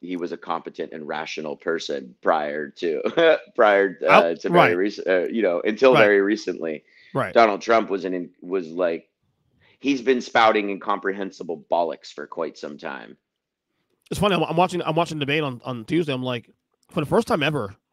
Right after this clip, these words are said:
Speaker 2: I, I, I, I always know Donald Trump was older, uh, late seventies. I always knew that. But for the first time, I was, like, saying to myself, like, "Wow, he looks old."
Speaker 1: He looked like a feeble old man. Like,
Speaker 2: Yeah.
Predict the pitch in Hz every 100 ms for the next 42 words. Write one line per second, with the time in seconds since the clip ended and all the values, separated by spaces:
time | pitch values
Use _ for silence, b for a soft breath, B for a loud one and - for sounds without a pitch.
0 | - 190 247 247 254 247 233 269 247 185
1 | 156 151 147 127 127 139 92 117 _ _
2 | 135 - 190 156 135 120 143 123 113 131
3 | 110 139 98 101 - b b b b b
4 | b - 143 151 151 233 196 170 156 160
5 | 147 135 160 139 123 123 107 _ 107 143
6 | 90 131 - - - 156 - - _ _
7 | _ _ b b _ 139 139 139 147 135
8 | 123 123 - 120 110 110 104 101 85 98
9 | 85 65 69 _ - 92 185 110